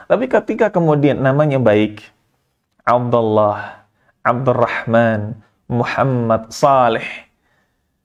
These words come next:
sang anak pun ketika sudah tamyiz, ketika nalarnya sudah bisa berpikir,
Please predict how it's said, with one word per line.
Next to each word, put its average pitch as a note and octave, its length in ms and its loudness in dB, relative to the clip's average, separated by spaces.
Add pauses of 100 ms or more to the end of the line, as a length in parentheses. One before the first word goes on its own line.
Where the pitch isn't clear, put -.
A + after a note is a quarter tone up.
(320)
sang D3 240 -4
anak G3+ 400 -2
pun A#3+ 160 2
ketika A#3 400 0
sudah D#3 480 0
tamyiz, C#3 640 2
ketika G3 400 2
nalarnya E3+ 640 2
sudah D#3 320 0
bisa D#3 320 0
berpikir, B2 640 -2